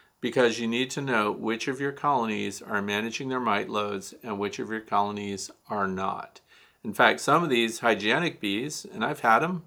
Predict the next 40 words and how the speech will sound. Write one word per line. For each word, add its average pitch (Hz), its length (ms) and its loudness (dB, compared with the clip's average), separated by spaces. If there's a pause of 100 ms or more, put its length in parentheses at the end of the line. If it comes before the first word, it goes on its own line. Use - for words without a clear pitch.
for - 160 -4
years, 139 540 -2 (560)
um, 113 500 6 (280)
they'll 120 240 8
get - 260 2
so 151 800 6 (1300)
A 131 140 4
D 139 160 0
H 127 320 2
D 123 440 2
about 104 500 4
going 120 320 0
after 123 280 0
those 104 300 0
mites 143 560 -2 (420)
that 113 180 2
they'll 120 160 8
reduce 113 440 -2
the - 120 -4
brood. 147 540 -4
In 110 180 -4
other 123 200 2
words, 110 360 0
they'll 107 160 2
fight - 260 0
the 113 80 0
mites 135 400 2
so 127 180 4
fervently 127 540 2
that 107 220 -4
they'll 131 140 -4
even 143 220 -2
drag 123 380 2
out 120 300 6
and 113 120 -6
kill 117 260 0
and 117 100 -2
get 104 160 -2
rid 156 180 -2
of, 113 400 2